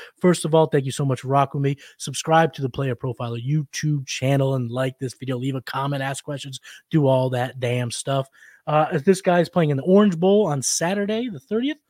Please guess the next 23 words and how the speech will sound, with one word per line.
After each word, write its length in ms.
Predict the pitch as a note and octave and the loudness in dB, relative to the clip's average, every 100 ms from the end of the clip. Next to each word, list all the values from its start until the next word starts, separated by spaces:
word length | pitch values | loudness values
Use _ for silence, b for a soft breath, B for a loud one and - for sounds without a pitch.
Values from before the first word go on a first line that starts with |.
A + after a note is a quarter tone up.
| _ _ _ _ _ _ - - C#3+ | _ _ _ _ _ _ -20 -12 0
Georgia 360 | F3 G3 G#3 | 4 4 2
takes 260 | - F#3 D#3 | -4 -6 -2
on 100 | D#3+ | -4
Florida 320 | - C#3 D3 | -4 -4 -4
State. 460 | - - B2+ C#3 - B B B | -6 -8 -4 -6 -6 B B B
Uh, 140 | C#3+ | -4
I'm 80 | C#3 | -2
not 100 | F#3 | 0
really 100 | C4 | 0
gonna 80 | A3+ | 0
talk 160 | A3 A3 | -2 -4
about 100 | - | -2
Florida 180 | A3 | -2
State 220 | F#3 B3+ - | -2 -4 -2
'cause 160 | F3 | -4
all 200 | - G#3+ | 4 4
their 120 | G3+ | 4
kids 220 | G3 G#3 F#3 | 2 0 2
either 140 | F#3+ | 0
declared 400 | D3+ - A#3 A#3+ | 0 2 4 4
or 80 | G3+ | 4
opt 220 | G3 F#3+ | 0 0
out. 220 | D#3+ - | -6 -6